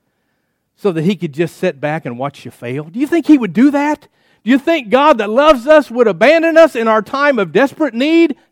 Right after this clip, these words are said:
No. I believe God is with us through it all, and he's just waiting.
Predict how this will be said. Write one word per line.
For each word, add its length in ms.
No. 540
I 160
believe 380
God 220
is 140
with 240
us 220
through 240
it 80
all, 220
and 180
he's 160
just 340
waiting. 680